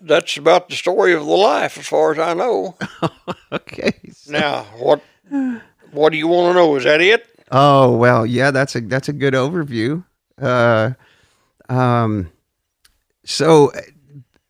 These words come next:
Speaker 2: some of the stories that I, I <laughs> remember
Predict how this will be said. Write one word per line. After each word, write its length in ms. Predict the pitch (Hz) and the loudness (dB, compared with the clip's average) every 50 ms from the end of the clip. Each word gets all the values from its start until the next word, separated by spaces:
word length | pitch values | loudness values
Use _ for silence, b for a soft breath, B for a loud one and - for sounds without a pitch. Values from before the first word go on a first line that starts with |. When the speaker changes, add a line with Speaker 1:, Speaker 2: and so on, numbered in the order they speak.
| _ _ _ _ _ _ _ _ _ _ _ _ _ _ | _ _ _ _ _ _ _ _ _ _ _ _ _ _
Speaker 2:
some 320 | - - - 185 214 220 | -12 -4 -2 0 0 0
of 40 | 226 175 | 2 2
the 120 | 143 123 | 2 0
stories 640 | - - - - 135 135 135 127 123 117 113 101 98 | 0 -2 0 2 2 4 4 4 2 2 -2 -4 -4
that 160 | 107 110 101 | -4 -2 0
I, 280 | 110 113 113 117 107 - - | 0 0 0 0 -2 -2 -2
I 120 | 110 113 | -2 -2
<laughs> 0 | |
remember 760 | 117 117 117 113 226 170 - - 127 123 110 107 101 107 - | 0 0 2 0 0 0 0 -2 -4 -2 -2 -2 -2 -4 -4